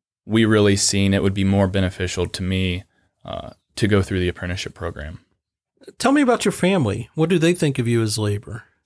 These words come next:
Speaker 1: Uh, I would think that they're proud. I mean, they always, they always talk about Dad. You know, we could be driving down the road and,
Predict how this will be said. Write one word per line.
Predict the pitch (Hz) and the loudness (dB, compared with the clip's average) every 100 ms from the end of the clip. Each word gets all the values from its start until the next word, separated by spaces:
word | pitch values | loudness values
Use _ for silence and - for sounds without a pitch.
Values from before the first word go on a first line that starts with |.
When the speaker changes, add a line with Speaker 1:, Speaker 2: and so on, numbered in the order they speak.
| _ 120 | _ 2
Speaker 1:
Uh, | 120 120 120 117 - _ _ _ _ - | 4 6 6 4 2 _ _ _ _ -4
I | 175 | -2
would | 185 | -2
think | 147 | -4
that | 135 113 | -4 -4
they're | 101 | -6
proud. | - 92 104 117 | 0 2 4 2
I | 95 | 0
mean, | 95 95 | -2 -2
they | 95 | 0
always, | 95 98 104 | 2 2 0
they | 73 101 | -4 0
always | 101 98 | 2 2
talk | - 98 | 0 0
about | 95 90 98 | 2 0 4
Dad. | 95 98 | 4 4
You | 98 | 2
know, | 95 92 | 2 2
we | 92 | 2
could | 92 | -2
be | 90 | -4
driving | 92 90 90 | 0 0 0
down | 87 | -2
the | 87 | -4
road | 87 92 95 87 | -4 -2 -2 -4
and, | 85 | -8